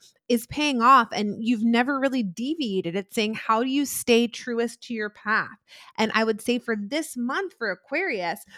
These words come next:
we wanna make sure that you pay attention to any new sparks, insights, or messages that are coming your way about new passions. Because if the World card usually shows a sense of completion, then the, uh, Page of Wands is gonna be bringing in some of these new sparks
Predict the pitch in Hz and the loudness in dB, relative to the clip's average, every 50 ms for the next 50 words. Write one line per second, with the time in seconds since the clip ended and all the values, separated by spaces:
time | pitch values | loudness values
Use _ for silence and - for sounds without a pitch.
0 | - _ _ - 240 262 254 277 285 294 285 269 285 302 269 - - 330 330 320 | -20 _ _ 0 0 2 2 2 0 0 0 -2 -2 -2 -4 -4 -2 0 2 2
1 | 311 277 - 233 233 247 247 247 247 226 - _ - 254 302 349 415 415 - - | 0 0 -2 -2 0 0 2 2 0 -2 -4 _ -2 0 2 2 2 0 0 -4
2 | 330 339 330 - 302 277 254 - - - 226 247 285 330 349 330 294 285 214 202 | -2 -2 -2 -6 -8 -8 -6 -6 -4 -2 0 0 0 0 0 0 0 -2 -4 -6
3 | - - - 214 214 240 285 - 214 - - _ - - 240 247 262 254 - - | -10 -2 2 4 6 6 4 2 -2 -14 -14 _ 0 2 2 2 2 0 2 2
4 | 269 269 269 262 254 - - _ - - _ - 233 240 233 226 226 247 269 - | 4 4 4 2 -2 -8 -20 _ -20 -20 _ -2 0 0 0 2 0 0 0 0
5 | 302 247 233 240 226 220 208 220 208 202 202 - - - 240 240 240 240 233 214 | -4 -6 0 0 0 2 2 0 0 0 -4 -8 -2 -2 0 2 2 0 0 0
6 | 196 185 190 190 208 269 349 330 240 233 - - 233 233 226 214 - - 285 294 | -2 -2 0 0 2 2 2 2 0 -2 -4 -2 -2 -2 -2 -4 2 6 6 6
7 | 302 - - - - 90 - - - - - - _ - 240 233 262 247 254 233 | 6 4 -4 -12 -14 -14 -14 -16 -18 -18 -20 -18 _ -4 0 0 0 0 2 0
8 | 240 247 220 247 302 349 403 370 - - 254 233 226 214 208 233 233 - 254 247 | 0 0 2 4 4 4 2 2 2 4 4 4 4 4 0 -2 -2 -2 -2 -2
9 | 220 - - - 247 247 269 269 247 247 240 - 247 247 233 - 226 - - - | -2 -4 -2 2 2 2 4 4 2 0 0 0 -4 -4 -2 -2 -4 -4 -4 -8
10 | 190 190 - - - 349 370 320 - 202 175 180 180 214 233 _ - - - _ | -8 -8 -6 -4 0 0 0 0 0 -2 -2 0 -2 -4 -6 _ -16 -20 -20 _
11 | _ 226 233 226 220 226 226 - - 226 208 220 214 208 202 202 202 - - _ | _ -4 -2 0 0 0 -4 -6 -6 -4 0 2 2 4 4 2 2 0 -2 _
12 | - - 220 208 185 190 190 - - 311 339 320 320 262 - 277 302 339 370 330 | 0 2 4 4 4 4 2 -2 -2 -2 0 0 -2 -6 -4 -2 0 0 2 0
13 | 277 233 - 226 220 214 208 220 214 185 185 233 240 247 269 269 254 233 214 220 | 0 -2 -2 0 -2 0 -2 -2 -4 -4 0 0 2 2 2 2 2 2 2 4
14 | 233 240 233 - 226 226 208 214 208 185 - 202 202 208 208 214 240 277 294 302 | 2 2 0 -2 -2 -2 -2 -4 -4 -6 -4 -4 -2 0 2 2 2 2 0 -2
15 | 311 320 294 - - - - - 214 214 233 294 359 381 _ - - - | -2 -4 -4 -6 -10 -12 -4 2 4 6 6 6 6 2 _ -8 -12 -12